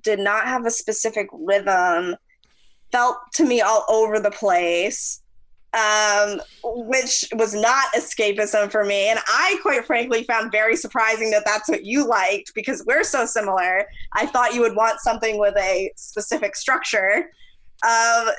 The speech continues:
so, yeah, I would say you like music that is dark, grungy, um, angry men smashing instruments.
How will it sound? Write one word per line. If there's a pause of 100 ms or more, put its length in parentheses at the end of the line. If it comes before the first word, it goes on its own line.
so,
yeah, (140)
I
would
say
you
like
music
that
is (1000)
dark, (180)
grungy, (840)
um, (360)
angry
men
smashing
instruments.